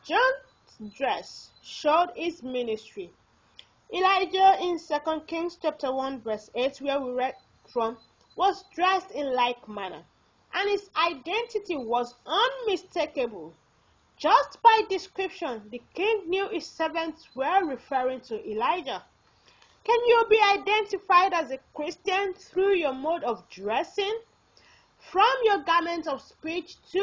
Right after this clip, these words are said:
your garment of praise, do all point others to Christ? Does your apparel make people argue about your identity? Your speech alone should not be your voice.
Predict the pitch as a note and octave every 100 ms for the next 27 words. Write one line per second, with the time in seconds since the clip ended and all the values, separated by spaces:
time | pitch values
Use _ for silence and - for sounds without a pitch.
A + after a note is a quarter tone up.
0 | G#4+ F4 D4 B3+ B3 C4 C4 C4+ - B3+
1 | - - B3+ A3 F#3 - - _ _ _
2 | - A3 - - D#4+ F#4 - - E4+ F#4
3 | F4+ - E4 E4+ E4 D#4+ - G#3 - -
4 | A3+ C4 E4+ - - _ _ _ _ _
5 | _ _ D4 A4 A#4 - G#4 F4 G4+ G#4
6 | G4 G4 F4+ D#4 C#4 D#4+ E4 - E4+ -
7 | D4 - B3+ D4 B3 C#4+ B3+ - G#3 -
8 | F#3 G#3 - A3 G3 - G3 F#3 F3+ A#3
9 | B3 - G3+ - - - _ _ _ _
10 | _ _ _ _ _ _ _ _ _ _
11 | _ C#4 C#4 - - - B4+ A#4 - -
12 | C4 A#3+ B3+ A#3+ G3+ - A3+ G#3 A#3 A#3
13 | F3+ A3+ D#4 A#3+ F#3 A3+ C#4+ D#4+ G#3+ -